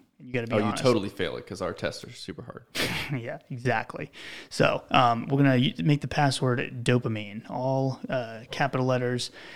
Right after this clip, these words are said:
Speaker 1: Um, so when you go to the post-activity test, dopamine will be the password, all caps.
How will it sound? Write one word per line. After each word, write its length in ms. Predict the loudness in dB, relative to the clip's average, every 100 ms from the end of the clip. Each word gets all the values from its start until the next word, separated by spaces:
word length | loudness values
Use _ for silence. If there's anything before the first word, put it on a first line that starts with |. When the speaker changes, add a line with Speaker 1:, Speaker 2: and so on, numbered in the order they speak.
| -6 -2
Speaker 1:
Um, 220 | 0 0
so 220 | 2 2
when 260 | 2 2 2
you 280 | 0 -4 0
go 100 | 2
to 80 | 2
the 60 | 4
post-activity 480 | 2 2 2 0
test, 420 | 4 4 4 -2 -6 -2
dopamine 540 | 0 2 2 2 0
will 80 | 0
be 100 | -4
the 80 | -2
password, 460 | -2 -2 -2 -6
all 140 | -6 -6
caps. 420 | -6 -4 -4